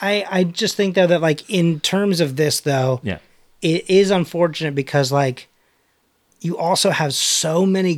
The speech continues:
Speaker 1: good fight sequences in Winter Soldier.
Speaker 2: Mm-hmm.
Speaker 1: Um, and so, like, and part of that is, again, bigger budgets and everything like that.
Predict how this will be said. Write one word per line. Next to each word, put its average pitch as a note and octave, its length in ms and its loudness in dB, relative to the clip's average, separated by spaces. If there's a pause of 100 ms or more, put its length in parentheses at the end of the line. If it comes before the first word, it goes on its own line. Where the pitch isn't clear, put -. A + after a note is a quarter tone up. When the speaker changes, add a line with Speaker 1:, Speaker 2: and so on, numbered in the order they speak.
(100)
Speaker 1:
good D3+ 300 2
fight C3 300 -4
sequences D#3 580 -4
in C#3+ 180 0
Winter C3+ 240 -2
Soldier. C#3 480 -2
Speaker 2:
Mm-hmm. - 840 -10
Speaker 1:
Um, C#3 420 -4
and E3 160 0
so, E3+ 180 4
like, D#3+ 400 0
and G3 200 2
part A#3 180 4
of - 60 6
that G3 80 2
is, D#3+ 100 2
again, D3+ 300 2
bigger D3+ 240 4
budgets C3+ 420 2
and B2 120 0
everything A#2+ 260 -4
like A#2 140 -10
that. A2 220 -12